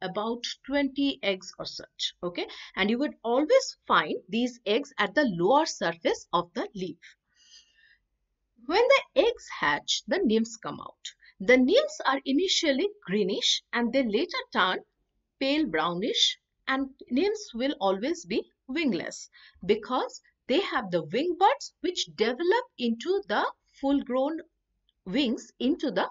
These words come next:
adult. Okay, so the nymphal stage will not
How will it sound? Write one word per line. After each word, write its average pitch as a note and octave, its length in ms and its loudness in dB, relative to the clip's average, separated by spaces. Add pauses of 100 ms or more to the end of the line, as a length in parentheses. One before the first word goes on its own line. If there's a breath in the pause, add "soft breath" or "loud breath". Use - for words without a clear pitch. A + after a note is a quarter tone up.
(160)
adult. - 460 -6 (120)
Okay, - 220 -2 (380 loud breath)
so C#4 420 0
the A3+ 140 0
nymphal A#4+ 540 4
stage F#4+ 400 0
will C4 280 2
not A3+ 300 2